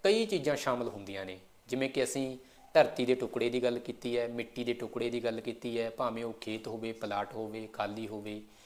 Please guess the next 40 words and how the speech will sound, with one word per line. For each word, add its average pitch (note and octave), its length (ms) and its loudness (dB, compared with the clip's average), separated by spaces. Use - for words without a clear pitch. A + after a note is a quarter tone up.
ਇਹ D3+ 240 0
ਸਾਰਾ B2+ 340 2
ਕੁਝ B2 260 -8
ਜ਼ਮੀਨ G#2 560 -6
ਹੈ। F#2 140 -6
ਇਸ C3+ 180 2
ਦੇ D3 140 6
ਵਿੱਚ C#3 240 2
ਜਿਹੜੇ C3 300 4
ਜ਼ਮੀਨ A#2+ 400 -2
'ਤੇ B2 180 0
ਦਰਖਤ A2+ 360 -4
ਬੂਟੇ A2+ 300 -4
ਹੁੰਦੇ G#2+ 300 -4
ਨੇਗੇ G#2+ 320 -8
ਉਹ C#3 120 2
ਵੀ D#3 380 2
ਉਸ D#3 240 0
ਜ਼ਮੀਨ B2 500 2
ਦਾ C3 160 4
ਹਿੱਸਾ - 380 6
ਮੰਨੇ G#2 280 -2
ਜਾਂਦੇ F#2 300 -8
ਨੇਗੇ। F#2 240 -10
ਤੇ G3 340 10
ਇਹ G#3 140 4
ਹੋ E3+ 160 2
ਗਏ F#3 140 6
ਉੱਪਰ, D3+ 460 6
ਜਿਵੇਂ C#3 480 2
ਰੁੱਖ B2+ 300 0
ਬੂਟੇ, B2 320 2
ਕੋਈ C3 200 0
ਫਸਲ B2 320 2
ਹੈਗੀ A#2 320 0
ਹੈ A#2+ 60 2
ਧਰਤੀ B2 360 -2
ਦੇ A2 100 -6
ਉੱਪਰ G2+ 300 -6
ਹੈ, F#2 160 -6